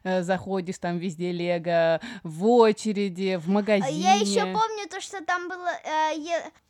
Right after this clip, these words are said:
Speaker 2: э, на тарелочке, э, кофе, там, э, шоколадка лежит, непростая, а Лего деталька. А ты, конечно, не будешь есть именно пластик, а там шоколадная. Мы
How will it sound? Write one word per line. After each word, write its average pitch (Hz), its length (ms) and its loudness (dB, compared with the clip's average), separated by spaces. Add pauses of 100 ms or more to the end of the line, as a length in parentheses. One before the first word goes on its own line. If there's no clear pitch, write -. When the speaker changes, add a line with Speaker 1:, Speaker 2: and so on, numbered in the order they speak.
Speaker 2:
э, 262 500 4
на 320 320 4 (300)
тарелочке, 349 880 0 (140)
э, 254 280 -2
кофе, 427 500 2
там, 339 260 2
э, 277 680 -4
шоколадка 415 680 0
лежит, 285 400 -10
непростая, 330 880 0 (300)
а 240 220 0 (120)
Лего 285 640 -2
деталька. 214 1200 -2 (420)
А 294 260 10
ты, 339 200 0
конечно, 330 440 8
не 339 120 -2
будешь 523 440 4
есть 302 320 -2 (280)
именно 320 340 -2
пластик, 285 800 0 (340)
а 285 180 0
там 403 220 2
шоколадная. 302 840 -6 (220)
Мы 294 220 -4